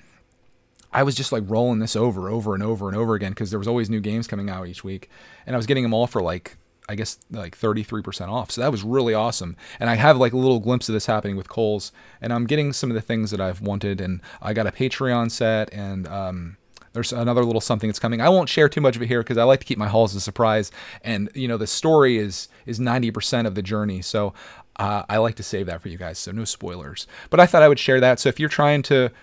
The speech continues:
buy some stuff from Kohl's, or maybe Kohl's wasn't a place that you considered getting Lego before, it might be a place that you wanna at least try out and try to get some of that, that Kohl's cash. Plus, I think they have, like, a,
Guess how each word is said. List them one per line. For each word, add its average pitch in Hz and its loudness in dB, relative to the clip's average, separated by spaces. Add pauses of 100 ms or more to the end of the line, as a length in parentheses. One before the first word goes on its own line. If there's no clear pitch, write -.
(300)
buy 127 2
some 135 -2
stuff 127 0
from 123 -6
Kohl's, 123 -2
or 101 0 (120)
maybe 123 -2
Kohl's 127 -2
wasn't 113 2
a - -4
place 117 -2
that 113 -2
you 107 -4
considered 110 -4
getting 107 -2
Lego 110 -2
before, 143 -4 (240)
it 147 -2
might 170 2
be 180 0
a 170 0
place 160 -4
that - -8
you 135 -4
wanna 139 -2
at 139 -2
least 139 -6
try 120 2
out 131 4
and 107 -2
try 117 0
to 117 0
get 113 -2
some 123 -6
of 113 -2
that, 104 -2 (280)
that 101 -6
Kohl's 131 -2
cash. 98 -4
Plus, 202 -2
I 247 -2
think - -10
they 139 -2
have, 131 -4
like, 117 -2
a, 92 -8